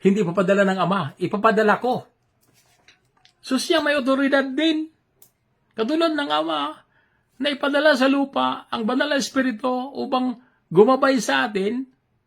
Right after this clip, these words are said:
at gumagabay sa atin ngayon hanggang sa dulo ng panahon. Hindi na siya ang gumagabay sa atin. Ang isang persona, sa tatlong persona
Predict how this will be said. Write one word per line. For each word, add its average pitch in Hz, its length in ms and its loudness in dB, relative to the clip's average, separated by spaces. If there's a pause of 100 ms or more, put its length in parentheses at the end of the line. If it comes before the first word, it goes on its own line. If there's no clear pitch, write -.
(160)
at - 160 -4
gumagabay 214 560 4
sa 269 240 -2
atin 226 240 0
ngayon 165 480 -2 (880)
hanggang 254 320 2
sa 185 160 -2
dulo 131 560 0
ng 117 240 -6
panahon. 117 800 -8 (720)
Hindi 240 320 2
na 330 160 2
siya 175 240 -2
ang 160 80 -8
gumagabay 147 480 -4
sa 98 240 -10
atin. 143 400 -10 (960)
Ang 208 160 -2
isang 196 880 -2 (1400)
persona, 170 800 -4
sa 143 160 -4
tatlong 170 240 -6
persona 151 720 -4